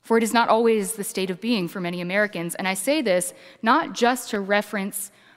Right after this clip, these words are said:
our relationship as a country with literal bondage, chattel slavery on this soil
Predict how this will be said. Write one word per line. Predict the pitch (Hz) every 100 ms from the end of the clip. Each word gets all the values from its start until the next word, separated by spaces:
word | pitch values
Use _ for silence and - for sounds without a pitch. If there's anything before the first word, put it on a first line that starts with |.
| -
our | 202 214
relationship | 208 202 233 - 202 202 196
as | 190
a | 175
country | - 208 247 277 277
with | 196
literal | 190 202 240 233 190
bondage, | 156 180 226 247 277 - - _ _ _ _ _ _ _ _ _ _
chattel | - 208 208
slavery | 196 190 190 202 233 247 254 - -
on | 208
this | 208 208
soil | - 202 240 277